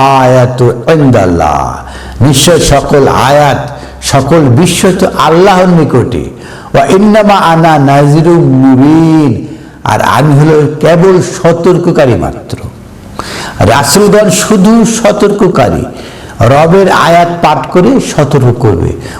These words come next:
উনি বিশেষ জাদু টাদু দেখাতে পারবেন না। "আওয়ালাম ইয়াকফিহিম", এটা কি যথেষ্ট নয়? এই আল কোরআন কি যথেষ্ট নয়?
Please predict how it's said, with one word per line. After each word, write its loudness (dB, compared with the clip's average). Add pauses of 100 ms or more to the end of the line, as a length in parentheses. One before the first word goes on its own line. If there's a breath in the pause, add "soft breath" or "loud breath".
উনি 2
বিশেষ 2
জাদু 2
টাদু 2
দেখাতে 2
পারবেন 0
না। -2 (680 loud breath)
"আওয়ালাম 2
ইয়াকফিহিম", 2 (640 loud breath)
এটা 2
কি 0
যথেষ্ট 0
নয়? 2 (680 loud breath)
এই 2
আল 2 (120)
কোরআন 2
কি 2
যথেষ্ট 0
নয়? 2